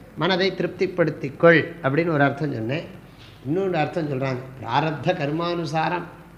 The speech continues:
நீ எவ்வளவு உழைச்சாலும் சில சமயம் உனக்கு என்ன கிடைக்கணுமோ அதான் கிடைக்கும். ஆகையினால பிராரப்த கர்மானுசாரம், உன்னுடைய பிராரப்த கர்மத்துக்கு ஏற்பட்டபடி என்ன கிடைக்கிறதோ அதை வச்சுன்னு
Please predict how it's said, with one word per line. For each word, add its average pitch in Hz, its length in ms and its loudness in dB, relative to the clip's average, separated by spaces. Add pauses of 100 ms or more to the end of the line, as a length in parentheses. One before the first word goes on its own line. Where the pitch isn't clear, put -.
(440)
நீ 147 120 -4
எவ்வளவு 170 460 0
உழைச்சாலும் 170 600 0
சில 151 140 -4
சமயம் 156 380 -2
உனக்கு 139 340 -4
என்ன 139 180 -2
கிடைக்கணுமோ 147 480 -4
அதான் 131 320 -4
கிடைக்கும். - 480 -14 (920)
ஆகையினால 156 580 2 (100)
பிராரப்த 175 580 6
கர்மானுசாரம், 160 1000 2 (1000)
உன்னுடைய 151 320 -2
பிராரப்த 165 560 2
கர்மத்துக்கு 165 560 -4
ஏற்பட்டபடி 160 680 -4
என்ன 156 200 0
கிடைக்கிறதோ 143 480 -4
அதை 127 240 2
வச்சுன்னு 165 340 -8